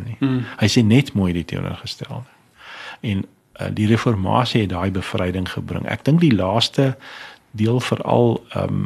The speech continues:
Speaker 1: na die Tweede Vry-, ag, Tweede Wêreldoorlog het daar baie emansipasie gekom, losmaking van die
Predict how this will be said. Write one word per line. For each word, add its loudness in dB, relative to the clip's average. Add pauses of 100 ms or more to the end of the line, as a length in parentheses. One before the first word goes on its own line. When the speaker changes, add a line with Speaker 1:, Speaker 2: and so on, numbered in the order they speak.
(160)
Speaker 1:
na -2
die -2
Tweede 2
Vry-, 2
ag, -4
Tweede 4
Wêreldoorlog 2 (440)
het -2
daar 0
baie 4 (160)
emansipasie 0
gekom, 0
losmaking 2
van -4
die -4